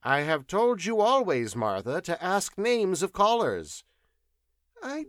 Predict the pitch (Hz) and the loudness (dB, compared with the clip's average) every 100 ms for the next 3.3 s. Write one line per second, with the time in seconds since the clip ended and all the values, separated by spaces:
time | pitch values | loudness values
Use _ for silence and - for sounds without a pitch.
0 | - 285 294 247 202 - 196 190 165 147 | -8 -2 2 4 2 -2 -4 -2 -4 -4
1 | 175 156 202 254 214 226 190 - 233 226 | -4 -2 -2 0 0 -2 -10 -14 -12 -10
2 | 247 - 226 220 220 202 202 247 - 247 | -10 -4 -4 -4 -8 -8 -6 -6 -2 0
3 | 262 190 - | 2 0 -4